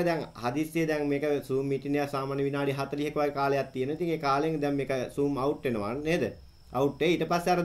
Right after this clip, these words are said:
දුන්න ලින්ක් එකෙන්ම ඔයාලට මේ සම්මන්ත්‍රණය සඳහා එන්න පුළුවන්. ඉතින් ඒක මෙතනින් අවුට් වුණ ගාම ඔයාලා නැවතත් අර ලින්ක් එකෙන්ම ලොග් වෙන්න. හරි.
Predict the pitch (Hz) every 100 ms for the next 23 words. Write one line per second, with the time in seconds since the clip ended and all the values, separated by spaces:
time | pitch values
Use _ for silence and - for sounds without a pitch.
0 | 160 185 220 208 180 147 127 123 127 120
1 | 123 123 202 247 - - - - - -
2 | - - - - - - - 143 143 143
3 | 143 139 135 131 123 127 139 165 131 143
4 | 143 104 - - - - 120 120 107 -
5 | - 120 120 131 131 - 110 120 143 139
6 | 147 185 170 170 160 143 151 185 185 180
7 | 170 165 160 156 160 185 254 - - -
8 | 143 151 156 139 95 - - - - -
9 | - - - - 120 123